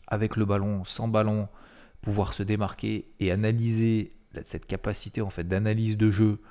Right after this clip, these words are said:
euh, en temps réel en fonction de,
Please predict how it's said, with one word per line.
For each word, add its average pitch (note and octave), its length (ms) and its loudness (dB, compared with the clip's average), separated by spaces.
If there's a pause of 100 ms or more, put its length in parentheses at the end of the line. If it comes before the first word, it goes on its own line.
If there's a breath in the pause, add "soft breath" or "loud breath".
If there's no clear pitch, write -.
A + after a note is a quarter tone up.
(600 loud breath)
euh, E2 180 -4
en G2 120 -2
temps F#2+ 220 -2
réel G2+ 520 0
en F#2+ 80 -4
fonction G#2+ 580 -6
de, G2 320 -2